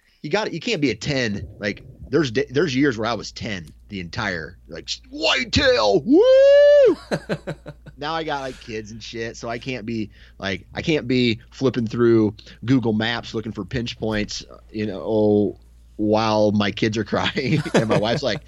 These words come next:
Speaker 1: "Get off the <laughs> iPad," right?
Speaker 2: Yeah,
Speaker 1: So,
Speaker 2: yeah.
Speaker 1: you know, I, I can't be, I can't be that, that ten, level ten anymore. But after this podcast, man, I'm telling you, I'm telling you, I'm, I'm, I'm mid eights right now.
Speaker 2: That's good. It's a good place
Speaker 1: Yeah.
Speaker 2: to be. I'm right there. I'm right there with you. I'm, uh,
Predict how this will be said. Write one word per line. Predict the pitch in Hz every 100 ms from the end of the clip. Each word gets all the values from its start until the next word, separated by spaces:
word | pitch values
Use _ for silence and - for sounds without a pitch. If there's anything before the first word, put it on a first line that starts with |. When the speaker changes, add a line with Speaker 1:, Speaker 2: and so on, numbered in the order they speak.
| - 190 -
Speaker 1:
"Get | 135
off | 143 -
the | 988 988 1017
<laughs> | 1017 1017 117
iPad," | 117 - 110 95 90
right? | 104
Speaker 2:
Yeah, | 101 107 110 98
Speaker 1:
So, | - -
Speaker 2:
yeah. | 98 98 98
Speaker 1:
you | 120
know, | 117
I, | 127
I | -
can't | - 156
be, | 123 -
I | 139
can't | 147 120
be | 95 90
that, | 85 78 - -
that | 95 -
ten, | 110 95 90 87 87
level | 107 95
ten | 90 113
anymore. | 104 90
But | 80 92
after | 120 127
this | 123
podcast, | - 131 127 131 123
man, | 117 131
I'm | 120
telling | - 113 127
you, | 104 101 - - - - - - - -
I'm | 90 110
telling | 123 127 110
you, |
I'm, | 98 101
I'm, | 98 127 113
I'm | 98 120 104
mid | 107 107
eights | 98 95 -
right | 87 73
now. | 73 57 - -
Speaker 2:
That's | 90 -
good. | 98 87 - - -
It's | -
a |
good | 107
place | - 95 76
Speaker 1:
Yeah. |
Speaker 2:
to | 87
be. | 85 80 - -
I'm | 90
right | 95 92
there. | 92 90 73
I'm | 92 92
right | 90
there | 87 85
with | 85 78
you. | - -
I'm, | 95 90 87 87
uh, | 85 82